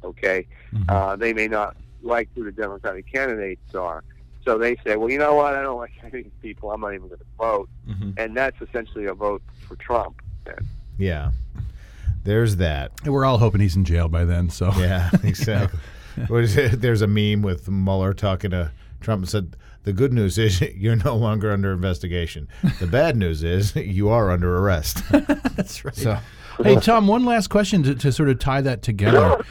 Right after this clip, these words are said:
Speaker 2: The, the other outside angle is this notion that New York or potentially other states have the right and option to indict a sitting president and or his underlings.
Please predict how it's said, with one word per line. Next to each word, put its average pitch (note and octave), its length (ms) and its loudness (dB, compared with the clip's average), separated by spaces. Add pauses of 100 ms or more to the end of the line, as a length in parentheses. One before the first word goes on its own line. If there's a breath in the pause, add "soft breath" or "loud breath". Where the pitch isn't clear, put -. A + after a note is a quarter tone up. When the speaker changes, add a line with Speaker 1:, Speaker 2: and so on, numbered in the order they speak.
(360 loud breath)
Speaker 2:
The, D3 160 6
the D#3 320 4
other A3 200 4
outside D3+ 360 2
angle C#3 500 4
is G#2+ 160 2
this A2+ 220 0
notion B2 340 4
that G#2 140 2
New A2 80 6
York A#2 360 4
or G#2 60 2
potentially G#2 460 0
other A2+ 200 2
states F#2 420 0
have F#2 280 0
the F#2+ 200 2
right G2 300 2
and F#2+ 180 2
option G2 520 0 (440 loud breath)
to F#2+ 280 2
indict G#2+ 540 2
a G#2+ 40 2
sitting G2 360 0
president F#2 560 2
and G#2+ 280 2
or G2 260 2
his F#2 220 2
underlings. F#2+ 680 2